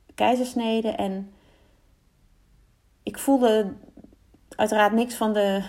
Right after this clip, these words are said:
van de keizersnede zelf, maar wel dat mijn lijf helemaal op en neer ging. En ik begreep dat het behoorlijk lastig was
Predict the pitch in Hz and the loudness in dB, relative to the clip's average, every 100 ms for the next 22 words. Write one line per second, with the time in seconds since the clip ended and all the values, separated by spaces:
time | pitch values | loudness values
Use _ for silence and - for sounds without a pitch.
0 | - 208 - 196 196 202 - 214 196 214 | -8 -10 -6 -4 -4 -6 -4 -2 -2 -4
1 | 202 196 208 226 226 202 214 233 214 202 | -4 0 4 4 2 4 4 4 0 -2
2 | 202 220 220 196 - 175 185 190 185 185 | -2 -2 -4 -4 -4 -6 -6 -6 -6 -10
3 | 202 202 - _ _ _ _ _ _ _ | -14 -16 -20 _ _ _ _ _ _ _
4 | _ _ _ _ _ _ _ _ _ _ | _ _ _ _ _ _ _ _ _ _
5 | _ _ _ _ _ _ _ - - 240 | _ _ _ _ _ _ _ -12 -4 -2
6 | 226 208 240 240 233 202 196 220 247 220 | -2 2 2 2 -2 -4 0 2 2 2
7 | 214 220 233 - 226 202 190 196 196 | 2 2 2 -4 -8 -2 -2 -2 -6